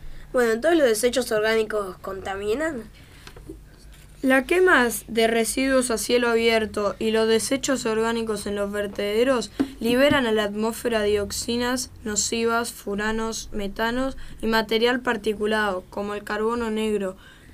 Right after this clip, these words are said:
Speaker 2: Todas esas sustancias van al aire, a nuestro aire que nosotros respiramos.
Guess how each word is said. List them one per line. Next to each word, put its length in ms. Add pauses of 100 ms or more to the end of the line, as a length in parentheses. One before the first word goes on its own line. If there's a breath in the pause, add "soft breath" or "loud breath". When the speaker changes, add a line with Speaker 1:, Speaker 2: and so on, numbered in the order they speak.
Speaker 2:
Todas 380
esas 280
sustancias 680
van 200
al 180
aire, 560 (380 loud breath)
a 100
nuestro 420
aire 320
que 120
nosotros 480
respiramos. 840